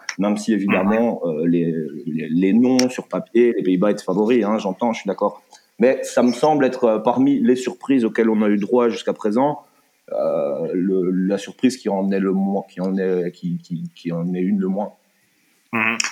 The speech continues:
Speaker 2: Bah, d'ailleurs, euh, ils avaient déjà été prévenus, entre guillemets, dans leur match d'ouverture contre, euh, contre l'Ukraine, hein, où ils menaient
Speaker 1: Oui.
Speaker 2: deux zéro, ils se font rejoindre à deux deux et finalement, ils gagnent dans les dernières secondes sur une, euh, une demi-bourde du gardien adverse.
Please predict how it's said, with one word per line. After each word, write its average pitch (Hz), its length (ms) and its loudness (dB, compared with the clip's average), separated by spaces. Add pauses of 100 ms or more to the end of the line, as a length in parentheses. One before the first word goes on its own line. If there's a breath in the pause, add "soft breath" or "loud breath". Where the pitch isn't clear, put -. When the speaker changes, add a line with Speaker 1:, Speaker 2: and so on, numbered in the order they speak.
Speaker 2:
Bah, 110 80 2
d'ailleurs, 117 380 0
euh, 107 80 -2
ils 101 140 -2
avaient 104 120 0
déjà 104 280 2
été 107 180 -4
prévenus, 110 420 -2
entre 107 200 -2
guillemets, 101 340 0
dans 101 140 -2
leur 98 160 -4
match 98 180 -2
d'ouverture 95 440 -2
contre, 95 320 -4
euh, 87 540 -2
contre 92 220 -4
l'Ukraine, 107 400 0
hein, 107 180 -6
où 95 60 -4
ils 90 60 -4
menaient 95 180 0
Speaker 1:
Oui. 92 80 -4
Speaker 2:
deux 95 100 -2
zéro, 98 380 0
ils 101 60 -4
se - 80 -4
font 95 80 -6
rejoindre 92 360 -2
à 90 100 0
deux 90 180 -8
deux 110 260 0
et 101 60 -6
finalement, 98 480 -4
ils 90 120 -14
gagnent 95 220 0
dans 95 80 -4
les 92 80 -4
dernières 92 300 -4
secondes 98 420 -4 (380 loud breath)
sur 92 260 0
une, 92 160 -2
euh, 87 240 0
une 101 100 -4
demi-bourde 98 760 0
du 92 80 -10
gardien 92 340 0
adverse. 110 480 0